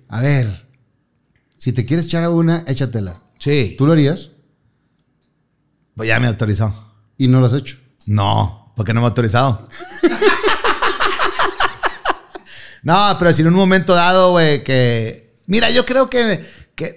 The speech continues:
Speaker 2: que sería muy difícil, te voy a decir por qué. Porque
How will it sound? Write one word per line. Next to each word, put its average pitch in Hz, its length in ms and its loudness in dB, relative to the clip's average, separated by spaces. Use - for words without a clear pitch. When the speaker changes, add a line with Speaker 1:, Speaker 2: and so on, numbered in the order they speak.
Speaker 2:
que 147 1120 2
sería 165 300 2
muy 196 140 0
difícil, 190 420 -2
te - 80 -2
voy 131 120 0
a 139 40 -2
decir 165 160 -2
por 123 160 -6
qué. 151 320 -6
Porque 135 1080 0